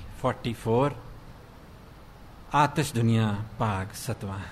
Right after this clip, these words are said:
ਗੁਰੂ ਪਿਆਰੀ ਸਾਧ ਸੰਗਤ, ਗੁਰਮੁਖ ਪਿਆਰੇ ਬਾਊ ਜੀ ਹੋਰਾਂ ਨੇ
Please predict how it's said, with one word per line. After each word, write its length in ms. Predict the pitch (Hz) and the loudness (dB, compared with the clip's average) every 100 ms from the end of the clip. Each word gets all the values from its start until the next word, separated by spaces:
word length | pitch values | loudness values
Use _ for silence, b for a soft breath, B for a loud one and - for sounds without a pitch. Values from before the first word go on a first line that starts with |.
| B B B B - - - | B B B B -18 -18 -8
ਗੁਰੂ 180 | 110 113 | -2 0
ਪਿਆਰੀ 320 | 110 110 98 | 0 0 0
ਸਾਧ 320 | 95 - 104 - | -2 0 0 0
ਸੰਗਤ, 300 | 123 131 123 - B B B B B B 123 | 0 0 -2 -4 B B B B B B 4
ਗੁਰਮੁਖ 320 | 139 135 131 | 6 6 4
ਪਿਆਰੇ 320 | 131 110 107 | 6 4 4
ਬਾਊ 240 | 101 107 | 4 4
ਜੀ 160 | 104 107 | 2 0
ਹੋਰਾਂ 240 | 101 98 | -2 -2
ਨੇ 300 | 98 98 98 | -2 -2 -4